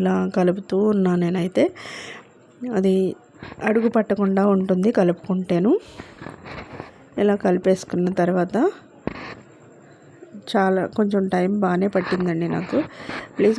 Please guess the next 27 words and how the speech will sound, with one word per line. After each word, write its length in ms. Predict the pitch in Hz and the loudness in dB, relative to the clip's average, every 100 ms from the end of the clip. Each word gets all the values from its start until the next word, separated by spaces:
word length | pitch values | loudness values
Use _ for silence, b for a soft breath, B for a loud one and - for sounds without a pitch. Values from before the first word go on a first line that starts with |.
| 202 | 2
మన 140 | 185 196 | 2 2
ఛానల్ని 340 | 208 196 190 190 | 2 4 4 4
ఎవరైనా 260 | 190 180 196 | 4 2 2
ఫస్ట్ 220 | 185 180 - | 0 0 2
టైమ్ 160 | 190 190 | 2 4
చూస్తున్నట్టయితే 760 | 185 180 185 185 180 175 180 202 214 | 2 2 -2 0 -2 -2 0 -2 0
ప్లీజ్ 200 | 185 196 - | 0 -2 -2
సబ్స్క్రైబ్ 480 | 170 - - 220 226 - | -2 -2 0 2 2 2
చేయండి. 400 | 185 185 185 220 - B B B B - | 2 0 0 -2 -4 B B B B 0
తప్పకుండా 520 | 180 - 190 214 214 220 190 | 0 2 0 2 2 2 2
లైక్ 240 | 170 - 220 | 0 -4 -2
అయితే 200 | 220 247 226 | 6 8 10
ఇవ్వండి. 360 | 202 190 202 247 | 8 8 8 8
మీరు 160 | 226 196 185 | 8 8 8
లైక్ 220 | 202 247 | 8 8
ఇవ్వడం 280 | 226 202 202 196 | 6 8 6 6
వల్ల 260 | 175 175 359 - B B B B - 214 | 6 6 4 0 B B B B 4 6
మన 100 | 233 226 | 8 8
ఛానల్ని 360 | 208 196 202 214 | 6 8 8 8
ముందుకు 280 | 196 196 214 - | 8 6 4 4
తీసుకువెళ్ళిన 540 | 196 - 202 196 196 190 | 4 6 8 8 8 8
వాళ్ళు 200 | 185 175 175 | 10 8 6
అవుతారు. 340 | 180 175 220 233 185 | 6 6 8 8 8
లైక్ 240 | 175 - 190 | 8 8 6
అయితే 200 | 190 202 202 | 8 8 8
ఇవ్వండి 400 | 190 185 190 226 320 B B B B B B | 8 8 8 8 6 B B B B B B
ఫ్రెండ్స్, 340 | 214 190 208 | 6 6 6